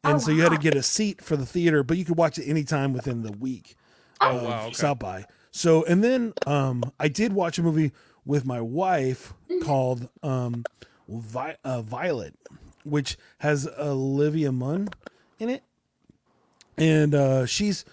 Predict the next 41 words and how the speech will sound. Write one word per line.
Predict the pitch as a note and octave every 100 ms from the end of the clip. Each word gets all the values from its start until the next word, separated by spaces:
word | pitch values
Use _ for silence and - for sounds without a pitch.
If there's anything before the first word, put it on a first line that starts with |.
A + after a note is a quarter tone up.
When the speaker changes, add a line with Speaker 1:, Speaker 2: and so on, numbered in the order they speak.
| _ _ -
Speaker 1:
if, | E3 - - C#3
Trey, | - A#3 F#3+
you'll | F#3 F3+
know | F#3+ F3+
her | E3+ E3
from | - D#3 C#3 C3 A2 - _ -
X-Men, | D#3+ - F#3+ F#3+ F#3 F#3 F3+ F3 D3
the | C3 B2
th-, | -
last | C3 D3 F3+ G3+
one. | G#3 F#3
She | F#3
was, | F3 E3 - - _ _ _ _
um, | C#3 C3 A#2+ A2+
oh | G#2+
man, | F#2 F2+ G2
she | F#3
was | E3+ C3+
the | C#3 C#3
laser | A#2+ B2 C#3 D3 F3 E3+
sh-, | - _ _ E3+ E3+ D3 C#3 _
blade | E3 F3 F3+
lady. | G3 G3+ A3 G#3+
I | D3+
forget | C#3+ B2+
which. | G2 A2+ - - _ _ _
She | - F#3
was | F#3
the | E3
Speaker 3:
Psylocke? | D3
Speaker 1:
bad | D#3 D3 C3+
guy. | B2+ G2+ G2 - - - _ -
Yeah. | C#3+ - - _ _ _ _ _ _ _ _ _ _ _ _ _
She | - G3
was | F3
the | E3
bad | D#3+ F3
guy | E3+ E3+
in | D#3 D3+
the | C#3 B2+
second, | - - D#3 C3+